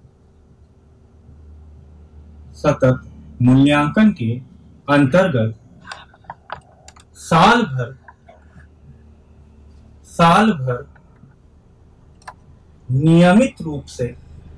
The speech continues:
साल भर नियमित रूप से, नियमित रूप से परीक्षा का आयोजन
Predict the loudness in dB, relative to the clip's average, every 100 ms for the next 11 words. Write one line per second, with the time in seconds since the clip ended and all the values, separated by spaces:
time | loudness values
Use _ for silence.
0 | -20 -20 -20 -20 -20 -20 -20 -6 -6 -4
1 | 0 4 6 4 2 0 -2 -8 -10 -10
2 | -12 -12 -12 -10 2 4 6 8 8 8
3 | 4 0 -10 -4 0 0 -4 -4 -2 -4
4 | -10 -18 -18 -20 -20 -20 -20 -20 -20 -20
5 | -20 -20 -20 -20 -20 -20 -20 -20 -20 -20
6 | -12 2 4 6 6 6 6 2 2 0
7 | 0 -4 -4 -4 -8 -18 -20 -20 -20 -20
8 | -20 -20 -20 -20 -20 -4 4 6 6 2
9 | 4 4 4 0 -2 -6 -18 -20 -20 -20
10 | -20 -20 -20 -20 -20 -20 -20 -20 -20 -20
11 | -20 -20 -20 -20 -20 -20 -20 -20 -2 4
12 | 6 6 4 4 2